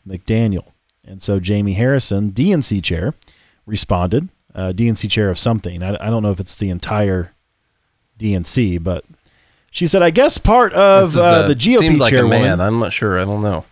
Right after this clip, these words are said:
Speaker 1: Or he, maybe.
Speaker 2: Yeah.
Speaker 1: "I guess part of a G O P chairwoman best practices included making it a crime,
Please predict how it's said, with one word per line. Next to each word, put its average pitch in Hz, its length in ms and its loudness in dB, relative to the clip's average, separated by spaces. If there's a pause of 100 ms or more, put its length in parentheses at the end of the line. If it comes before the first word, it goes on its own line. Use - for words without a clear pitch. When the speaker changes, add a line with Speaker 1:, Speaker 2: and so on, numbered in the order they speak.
(360)
Speaker 1:
Or 98 140 -4
he, 110 380 -2
maybe. 101 260 0
Speaker 2:
Yeah. 95 260 -2 (100)
Speaker 1:
"I 170 100 0
guess 262 260 2
part 214 340 2
of 175 480 4
a 139 120 -2
G 139 280 0
O 190 100 2
P 185 300 0
chairwoman 147 600 2
best 139 280 0
practices 113 640 0
included 131 540 0
making 143 320 0
it 151 180 -2
a 127 100 -2
crime, 156 800 -2